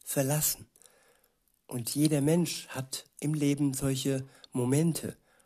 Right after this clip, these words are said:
wo er sich verlassen fühlt. Aber wer mit Jesus in Verbindung steht,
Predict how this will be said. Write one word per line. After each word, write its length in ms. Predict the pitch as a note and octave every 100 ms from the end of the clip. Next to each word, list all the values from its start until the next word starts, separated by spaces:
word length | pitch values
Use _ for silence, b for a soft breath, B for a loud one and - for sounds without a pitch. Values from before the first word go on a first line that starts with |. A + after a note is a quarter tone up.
| b -
wo 140 | B2+
er 80 | B2+
sich 300 | C#3+ C3 -
verlassen 580 | C3+ A#2+ B2+ - C3 - -
fühlt. 580 | - F#3+ F3 B2+ - - _ _ _ _ _ b b b b b b b _ _ -
Aber 380 | C3 C3 C3 C3
wer 400 | C3 C#3 C3 B2+ - _
mit 180 | - C#3
Jesus 400 | D#3+ D#3+ D#3+ C3
in 140 | - C3
Verbindung 640 | C3 C3 F3+ E3 A#2 A#2+
steht, 680 | - - C3 C#3 C3+ -